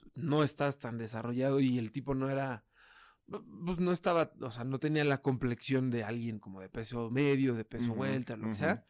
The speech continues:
Speaker 1: Entonces, pues, obviamente empiezas en categorías muy, muy, muy abajo y el güey sí era un, un fuera de serie y, pues, evidentemente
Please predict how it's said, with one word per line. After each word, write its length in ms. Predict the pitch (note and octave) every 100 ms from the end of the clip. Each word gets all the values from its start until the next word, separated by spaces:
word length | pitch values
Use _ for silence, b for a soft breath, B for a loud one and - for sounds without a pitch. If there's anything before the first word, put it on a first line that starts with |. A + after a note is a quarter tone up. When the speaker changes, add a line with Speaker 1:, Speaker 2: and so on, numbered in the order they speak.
| B B B
Speaker 1:
Entonces, 260 | E3+ C3+
pues, 40 | D3+
obviamente 340 | D#3+ E3 D#3+
empiezas 340 | D#3 E3 D3
en 100 | C#3+
categorías 500 | A#2+ A2+ B2+ B2+ C#3
muy, 480 | C3+ D#3 F#3 F#3+ F3
muy, 260 | D#3 D#3+ D3+
muy 240 | D3 C#3+
abajo 460 | C3 B2 A#2+ C#3 E3+
y 220 | - A#2+
el 120 | G#2+
güey 180 | B2 C3
sí 140 | A#2+
era 200 | C3+ B2+ C3
un, 480 | C3 C3 B2+ A2+ - _ _ _ - -
un 120 | B2+
fuera 180 | C#3 C3+
de 80 |
serie 220 | A2+ C3 C#3
y, 40 |
pues, 200 | - A2
evidentemente 760 | A2 A2+ A#2 A#2 A#2+ A2+ A#2